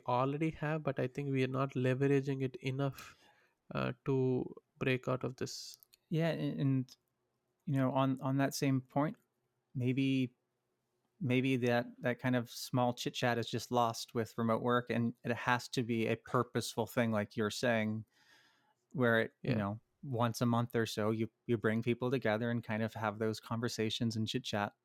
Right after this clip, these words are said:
Speaker 2: And maybe that's what it is.
Speaker 1: Mm-hmm.
Speaker 2: Maybe that's, that's, that's the future for, uh, in the re-,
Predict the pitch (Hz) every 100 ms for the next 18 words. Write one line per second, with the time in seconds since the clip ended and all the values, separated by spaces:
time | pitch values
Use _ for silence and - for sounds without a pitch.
0 | _ _ _ _ _ - 110 107 - 123
1 | 139 139 156 151 190 185 190 110 117 117
2 | - - - - _ 113 107 - - -
3 | _ 127 120 - - 131 - 123 - 117
4 | 113 110 110 110 113 110 _ _ _ _
5 | - 123 113